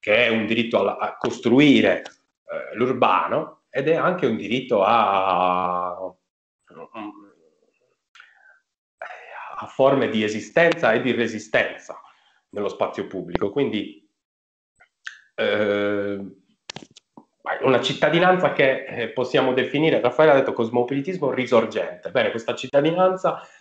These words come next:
in relazione al cosmopolitismo risorgente di cui parlava, eh, Raffaele è una cittadinanza insorgente, perché anch'essa è una cittadinanza dal basso, è una cittadinanza che si presenta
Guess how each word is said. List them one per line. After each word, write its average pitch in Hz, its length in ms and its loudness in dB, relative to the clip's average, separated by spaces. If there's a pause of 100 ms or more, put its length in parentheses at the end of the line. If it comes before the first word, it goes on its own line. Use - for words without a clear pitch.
in 139 140 2
relazione 156 580 4
al 95 100 0
cosmopolitismo 110 720 -2
risorgente 113 640 0
di - 60 -20
cui 95 120 -16
parlava, 110 500 4 (400)
eh, 98 420 -6
Raffaele 170 460 0
è 127 40 4
una 123 120 2
cittadinanza 147 720 0
insorgente, 117 920 2
perché 131 260 -2
anch'essa 139 420 2
è - 20 0
una 98 120 0
cittadinanza 92 640 -2
dal 87 200 -2
basso, - 480 -8 (500)
è 107 120 -4
una 113 120 2
cittadinanza 151 720 -2
che 117 140 0
si - 220 -6
presenta 139 840 2